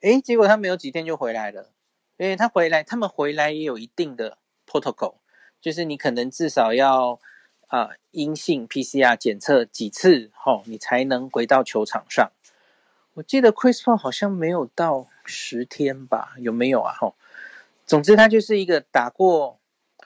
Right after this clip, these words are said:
辉瑞疫苗两剂吼，然后又产生一个无症状感染。可是如同今天我们前面提到的话题嘛吼，何美香老师说这种人即使再得感染吼，他的那个病毒量，然后他可以排病毒的时间可能都大幅减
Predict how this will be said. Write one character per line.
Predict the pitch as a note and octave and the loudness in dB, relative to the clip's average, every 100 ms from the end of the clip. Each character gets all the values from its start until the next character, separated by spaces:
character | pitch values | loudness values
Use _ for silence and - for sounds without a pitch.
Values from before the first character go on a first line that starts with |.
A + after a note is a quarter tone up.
| - | 0
辉 | D#3+ | 0
瑞 | D#3+ D#3 | 0 -6
疫 | |
苗 | C3+ B2 A#2 | -8 -12 -12
两 | A#2 A#2+ G#2 | -8 -8 -8
剂 | - E3+ C#3+ G2+ _ | -12 -8 -8 -10 _
吼， | A#2+ G#2 _ | -10 -10 _
然 | - C3 | -8 -6
后 | E3 | -4
又 | D#3+ | -2
产 | D#3 B2+ A2 | -2 -4 -6
生 | D3 C#3+ | -4 -4
一 | |
个 | C3+ A#2+ | -2 -2
无 | A#2+ C3+ | -2 -6
症 | - D#3+ C#3 | -2 -2 -2
状 | D3 C3+ | -2 -4
感 | A#2+ G#2+ A2 | -4 -8 -6
染。 | A2+ - _ - _ _ | -8 -8 _ -20 _ _
可 | - | -6
是 | A#2+ F#3+ | 2 6
如 | E3+ | 6
同 | E3 D#3 D#3 | 6 2 0
今 | F3 | -6
天 | E3+ E3+ D#3+ | -4 -4 -4
我 | |
们 | B2 | -8
前 | B2 C3+ | -4 -6
面 | C#3+ D3 | -4 -6
提 | C#3 | -4
到 | C3+ C3+ | 0 0
的 | |
话 | B2+ C#3 | -2 -4
题 | - A2 | -6 -10
嘛 | A2 | -10
吼， | A2 A2+ | -6 -8
何 | G#2+ C3 | -8 -6
美 | C3 | -6
香 | C#3 C3+ | -2 -2
老 | A#2 | -4
师 | - B2 | -8 -8
说 | C3 B2+ | -2 -2
这 | - D3+ | -4 -10
种 | C3+ | -8
人 | A#2 A2+ | -8 -12
即 | A2+ C3 | -12 -10
使 | D#3 A#2 G2+ | -8 -10 -2
再 | F#3 D#3 | 4 4
得 | B2 A2+ A2+ | 4 0 0
感 | G#2 G#2 | -2 -6
染 | A#2+ G#2+ | -6 -6
吼， | - - _ _ _ _ _ | -8 -18 _ _ _ _ _
他 | - | -2
的 | D#3+ D#3 | 0 0
那 | D#3 | 2
个 | D3 | 2
病 | B2+ - E3+ | 2 0 -2
毒 | C3+ B2 | -2 -2
量， | C#3 C3 G#2+ _ _ | 2 0 -2 _ _
然 | A#2+ | -6
后 | A#2+ | -4
他 | D#3 | -4
可 | D#3+ C#3+ | -4 -4
以 | |
排 | B2 B2 | -2 -2
病 | B2 E3+ C3+ | 0 -2 -8
毒 | A#2+ | -10
的 | A#2+ B2 | -8 -8
时 | - | -8
间 | A2 D3 C3 C#3 | -6 0 -2 -2
可 | - A#2 | -10 -4
能 | C3 | -4
都 | C3+ E3+ E3+ | 4 4 4
大 | - D#3 B2 | 0 0 -2
幅 | - A#2+ | -10 -16
减 | A#2+ A#2 | -14 -14